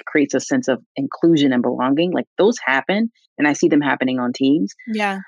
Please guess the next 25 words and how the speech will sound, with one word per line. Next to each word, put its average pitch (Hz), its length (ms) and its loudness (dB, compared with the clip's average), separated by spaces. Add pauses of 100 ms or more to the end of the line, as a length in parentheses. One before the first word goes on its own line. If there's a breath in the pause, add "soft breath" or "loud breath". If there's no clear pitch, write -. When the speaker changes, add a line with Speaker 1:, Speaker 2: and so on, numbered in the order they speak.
(220 loud breath)
Speaker 1:
But 143 140 0
at 143 120 0
broader 143 360 2
companies, - 760 -4 (160)
like - 140 -14 (140)
the, - 220 -10 (180)
the, 120 320 -4 (100)
the - 80 -8
Fortune 139 320 0
ten 139 320 0
and 123 140 -4
fifty 135 280 0
and 123 80 -4
five 135 140 0
hundred 135 220 -2
companies 131 340 -2
I 127 80 0
work 139 260 -2
with, 196 200 2 (640 soft breath)
so 185 240 2
many 196 300 2
of 151 100 0
them 143 240 2
were 139 160 0
not 135 460 0